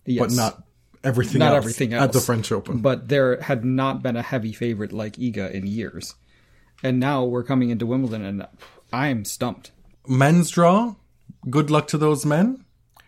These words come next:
Speaker 2: Thanks for listening. <laughs>
Speaker 1: All right. Uh, we mentioned earlier that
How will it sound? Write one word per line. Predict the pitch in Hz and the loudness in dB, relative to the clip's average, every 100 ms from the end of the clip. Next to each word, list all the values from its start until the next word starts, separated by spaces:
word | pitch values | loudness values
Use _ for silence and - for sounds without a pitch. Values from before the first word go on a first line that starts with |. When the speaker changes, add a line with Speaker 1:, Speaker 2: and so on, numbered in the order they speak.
| _ - | _ 6
Speaker 2:
Thanks | 180 196 | 8 8
for | - 202 | 6 6
listening. | 262 - 185 180 180 - | 6 6 6 6 4 0
<laughs> | - - 202 - 196 - - - - - - - - - _ - - - _ - | -2 -2 -2 -2 -4 -6 -4 -4 -8 -6 -6 -6 -20 -20 _ -20 -20 -20 _ -4
Speaker 1:
All | 147 160 | 0 2
right. | 143 104 95 - - _ | 2 0 -6 -12 -18 _
Uh, | 143 139 135 - - _ _ - | 2 2 2 -2 -8 _ _ -12
we | 175 147 | -4 0
mentioned | 143 143 131 135 123 | 0 0 0 0 0
earlier | 123 131 131 123 123 | 0 0 0 0 -2
that | 120 117 113 | -2 -4 -6